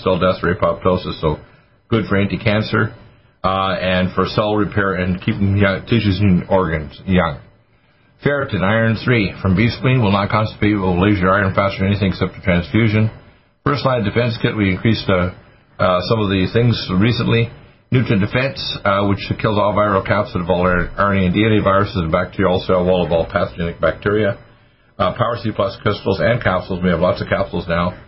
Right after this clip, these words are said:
Nutridyne, uh, monatomic iodine, unknown has anything like this, is the most powerful antipathogenic in the world. Regenerate your thyroid and mitochondria. NutriSilver, monatomic silver, not, uh, colloidal silver. Monatomic silver in a deuterium depleted solvent with liposomes.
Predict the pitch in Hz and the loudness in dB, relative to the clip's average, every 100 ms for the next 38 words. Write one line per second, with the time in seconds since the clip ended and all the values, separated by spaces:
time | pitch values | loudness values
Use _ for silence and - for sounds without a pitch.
0 | - - _ _ 120 123 117 113 120 135 | -20 -20 _ _ 0 2 4 2 2 0
1 | 135 107 101 95 101 110 107 104 104 98 | 0 0 0 0 2 0 0 0 0 0
2 | 101 104 107 110 98 104 107 104 104 95 | 0 2 2 2 2 2 2 2 2 2
3 | 104 104 95 95 - 110 95 87 87 - | 2 2 2 2 2 0 2 2 2 0
4 | 95 101 95 95 90 90 95 - 92 95 | -2 0 -2 -4 -2 -2 0 0 0 2
5 | 85 85 92 107 - - _ _ _ 101 | 0 2 0 0 -6 -20 _ _ _ 0
6 | 107 101 82 92 104 107 98 92 90 85 | 2 2 -2 0 0 2 2 2 2 0
7 | 92 98 110 127 - - - _ _ 123 | -2 0 -2 -4 -8 -20 -20 _ _ 0
8 | 117 120 113 123 123 123 110 120 113 110 | 4 2 2 0 0 2 2 0 0 0
9 | 110 101 - 107 107 92 92 110 113 98 | 0 -2 0 2 2 4 2 2 0 -2
10 | - 113 95 90 76 71 85 90 110 117 | 0 2 2 0 -2 0 2 2 2 0
11 | 110 101 - 107 98 92 85 87 80 104 | -2 -4 -2 0 2 0 -2 -4 -2 0
12 | 98 - 95 90 - 95 95 98 90 87 | 0 0 0 0 0 0 0 -4 -6 -2
13 | 185 104 101 104 117 | 0 2 2 2 0